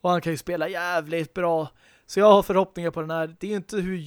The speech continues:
jag ser Jokern <laughs> sminkad. Jag hoppas bara i slutet att han blir med genom en olycka. Det här sminkandet de har gjort på honom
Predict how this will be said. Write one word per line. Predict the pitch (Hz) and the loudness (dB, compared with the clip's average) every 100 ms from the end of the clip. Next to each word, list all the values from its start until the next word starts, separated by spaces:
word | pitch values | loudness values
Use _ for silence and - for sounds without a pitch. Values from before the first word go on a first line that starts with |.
| 147 147 151 | -14 -14 -4
jag | 190 180 | -2 -2
ser | - 160 | -2 -8
Jokern | 147 156 - - 196 | -8 -10 -10 0 0
<laughs> | |
sminkad. | - 185 165 - 160 156 - - - - _ | 0 -8 -8 -6 -4 -4 -8 -20 -20 -20 _
Jag | 196 | 2
hoppas | 196 180 - | 4 2 2
bara | 165 | 0
i | 160 | 0
slutet | - 214 208 - 185 | 4 4 4 2 2
att | 180 - 165 | 2 -2 -6
han | 170 156 | -6 -6
blir | 165 | -6
med | 160 190 | -2 -2
genom | 185 180 | -2 -2
en | 180 | -2
olycka. | 170 165 - 175 170 | -2 -4 -6 -4 -4
Det | 165 175 | -4 -6
här | 165 156 175 - 202 - | -6 -8 -12 -20 -20 -20
sminkandet | - - 202 175 185 175 - | -16 -6 -6 -4 -4 -6 -6
de | 180 | -8
har | 170 | -6
gjort | 165 165 | -6 -6
på | 175 | -6
honom | 165 165 | -6 -8